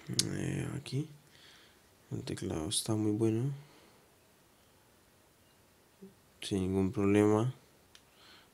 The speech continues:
La cámara todo funciona muy bien. El, el reprodu-, el H Q del, del vídeo, en fin. Bueno, vamos a la cajón de aplicaciones. Vamos a ver las aplicaciones que tiene un poco. Estas que tienen aquí la X son las que yo le he añadido.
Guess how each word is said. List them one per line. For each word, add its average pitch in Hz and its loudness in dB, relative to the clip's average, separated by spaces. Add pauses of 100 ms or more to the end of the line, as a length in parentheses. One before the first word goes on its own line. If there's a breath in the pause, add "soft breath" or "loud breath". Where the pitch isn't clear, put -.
La 104 0
cámara 104 6
todo 104 6
funciona 98 2
muy 90 0
bien. 110 6
El, 95 2
el 101 0
reprodu-, 98 -4 (140)
el 98 2
H - 0
Q 107 4
del, 98 0 (600 loud breath)
del 101 0
vídeo, 107 6
en - -2
fin. - -6
Bueno, 131 6
vamos 139 6
a 147 4
la 113 6
cajón 113 2
de 120 4
aplicaciones. 131 2 (1300 loud breath)
Vamos 104 4
a - 4
ver 104 2
las 110 -2
aplicaciones 104 0
que 110 2
tiene 107 4
un 104 2
poco. 117 2 (580 loud breath)
Estas 127 2
que 131 8
tienen 117 6
aquí 117 2
la 120 6
X 131 2
son 110 0
las 95 -2
que 104 -2
yo 104 6
le 104 8
he 107 8
añadido. 120 6